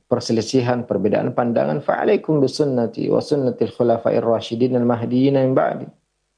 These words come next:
Maka hendaklah kalian kembali kepada sunnahku,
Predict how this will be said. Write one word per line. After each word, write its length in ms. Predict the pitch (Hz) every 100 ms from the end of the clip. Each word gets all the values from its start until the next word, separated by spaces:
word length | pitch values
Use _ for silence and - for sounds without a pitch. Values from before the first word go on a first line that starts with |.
| _ _
Maka 240 | - 123 123
hendaklah 400 | 127 127 120 120
kalian 720 | 117 113 139 165 196 196 -
kembali 400 | 147 143 170 156
kepada 320 | 131 117 113
sunnahku, 720 | - 113 110 113 107 - 95